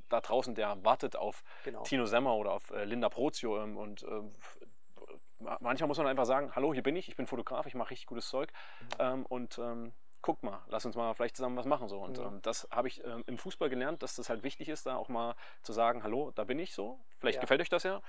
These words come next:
Speaker 1: und wenn nicht, dann sucht euch einen anderen, ist ja kein, kein Problem, so. Und dieses Selbstvertrauen, das, ähm, das war bei mir am Anfang auch überhaupt nicht da, aber, ähm, so durch den Leistungssport habe ich gemerkt, das kann man total gut auch auf, ähm, jeg-, jeglichen Berufszweig
Speaker 2: Mhm.
Speaker 1: irgendwie adaptieren und, ähm, ist eigentlich super hilfreich, ja.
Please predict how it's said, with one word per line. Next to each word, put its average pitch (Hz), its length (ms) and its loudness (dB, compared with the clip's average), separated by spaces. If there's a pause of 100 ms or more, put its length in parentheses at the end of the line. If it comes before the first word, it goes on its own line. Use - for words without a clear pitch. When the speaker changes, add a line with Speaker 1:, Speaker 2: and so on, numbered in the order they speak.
(180)
Speaker 1:
und 131 140 -2
wenn 143 80 4
nicht, 180 200 -2
dann 160 120 0
sucht - 160 -2
euch 143 100 2
einen 147 60 -2
anderen, 127 260 0
ist - 60 -6
ja 104 60 -4
kein, 113 220 -6 (140)
kein 117 120 -4
Problem, 117 280 -2
so. 82 120 -6
Und 95 220 -8 (400)
dieses 101 160 -4
Selbstvertrauen, 117 600 2
das, - 340 -6
ähm, 104 320 -4
das 101 140 -6
war 113 100 6
bei 110 80 4
mir 110 120 -2
am 107 60 -2
Anfang 110 220 -4
auch - 80 -8
überhaupt 110 260 2
nicht - 160 -6
da, 127 180 2
aber, 104 360 -2
ähm, 101 280 -8 (200)
so 107 220 -6
durch 104 140 -6
den 104 200 -6
Leistungssport 127 640 0
habe 113 120 -2
ich - 60 -8
gemerkt, 110 380 -2 (340)
das 104 120 -8
kann 117 140 0
man 113 340 -4
total 117 320 0
gut 139 180 0
auch 110 160 0
auf, - 280 -6
ähm, 107 300 -4 (200)
jeg-, 131 380 -2
jeglichen 120 360 0
Berufszweig 139 600 0
Speaker 2:
Mhm. - 0 -
Speaker 1:
irgendwie 113 240 -4
adaptieren 120 420 -2
und, 104 180 -6
ähm, 101 240 -6
ist - 120 -8
eigentlich 107 220 -8
super 107 200 -6
hilfreich, - 320 -6
ja. - 80 -12